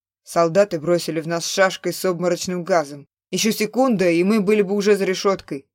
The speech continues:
Легкая добыча Харауна, который», он указал пальцем на Лира, «не погнушался бы перерыть наши мозги, выпытывая твое местоположение». «Нужно убираться отсюда», твердо сказала Дав.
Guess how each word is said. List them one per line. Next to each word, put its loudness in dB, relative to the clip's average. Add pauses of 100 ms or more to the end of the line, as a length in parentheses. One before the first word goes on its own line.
(260)
Легкая 2
добыча 2
Харауна, 2
который», 2 (340)
он -14
указал -12
пальцем -6
на -6
Лира, -6 (680)
«не 0
погнушался 2
бы -2 (160)
перерыть 2
наши -4
мозги, 0 (200)
выпытывая 2
твое 4
местоположение». -4 (500)
«Нужно -2
убираться -2
отсюда», -8 (260)
твердо -14
сказала -12
Дав. -10